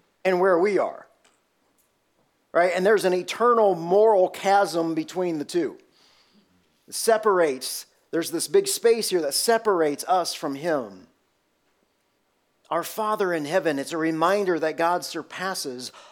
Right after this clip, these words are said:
all that is human and all that we can see. It's a reminder that we are pilgrims just traveling through. This is not our home. Certainly not our final destination.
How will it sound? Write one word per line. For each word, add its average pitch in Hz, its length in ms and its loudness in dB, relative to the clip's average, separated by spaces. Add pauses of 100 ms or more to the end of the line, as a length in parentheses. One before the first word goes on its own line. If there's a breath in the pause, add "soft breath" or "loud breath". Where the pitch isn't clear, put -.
(100)
all 175 440 0
that 190 160 2
is 190 140 -6
human 87 380 -12 (240 soft breath)
and 117 160 -8
all 123 160 -2
that 117 140 -8
we 131 100 -10
can 107 160 -18
see. 104 440 -10 (1200)
It's 139 140 -10
a 170 40 -4
reminder 175 600 2
that 165 220 -2
we 190 160 -2
are 165 180 4
pilgrims 196 1000 -2 (300 loud breath)
just - 280 -8
traveling 233 560 2
through. 226 560 -2 (1400)
This 214 240 -4
is 220 160 -6
not 220 240 2
our 202 160 2
home. 190 380 -4 (2500)
Certainly 127 380 -2
not 131 220 -2
our 117 100 -2
final 120 320 -4
destination. 107 640 -14